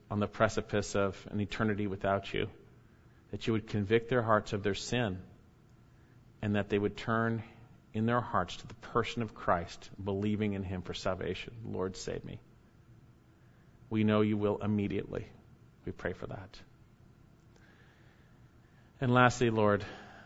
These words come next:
we pray that we would remember what we've learned when these storms come upon us, that we would not forget you are our refuge and strength,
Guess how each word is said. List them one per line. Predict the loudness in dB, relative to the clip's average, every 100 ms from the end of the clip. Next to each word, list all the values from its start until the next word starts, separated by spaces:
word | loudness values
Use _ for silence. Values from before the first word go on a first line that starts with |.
| -6
we | -6
pray | 2 4
that | 4
we | 2
would | 0 2
remember | 4 4 4 4 2 0 -8 -16 -4
what | 0
we've | 0 2
learned | 2 2 2 0
when | 0 2 0 -4 -10 -6
these | -4 -4
storms | -4 -2 0 0
come | -2 -2
upon | -2 -4 -4
us, | -6 -10 -14 -18 -20 -20 -20 -20 -20 -20 -20 -6
that | -2
we | 0
would | 2 2
not | 0 0
forget | -2 0 -2
you | -2 0
are | 0 0
our | -2 -2
refuge | 0 -2 0 -4 -4 -4
and | -6
strength, | -6 -6 -6 -10 -18